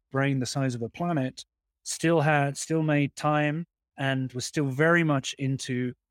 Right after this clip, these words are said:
chaos theories and these ideas about, uh, spontaneity. The galaxy was formed out of accidents. There's no such thing as perfection. Really, really incredible stuff, which I think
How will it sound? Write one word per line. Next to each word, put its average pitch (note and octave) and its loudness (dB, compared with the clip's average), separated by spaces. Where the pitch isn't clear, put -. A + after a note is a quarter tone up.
chaos D#3+ 2
theories C#3+ 0
and B2 -4
these B2 -2
ideas C3+ 0
about, B2 -4
uh, B2 -2
spontaneity. C#3+ 0
The B2+ -8
galaxy D3+ -2
was B2+ -2
formed C#3+ 4
out B2 -2
of B2 -6
accidents. C#3+ -6
There's C3 -6
no C#3+ 2
such C#3+ -4
thing C3 -4
as A#2 -6
perfection. B2+ -6
Really, E3+ 4
really D3 4
incredible C3 0
stuff, - -4
which B2 -6
I C#3 -2
think G3+ 0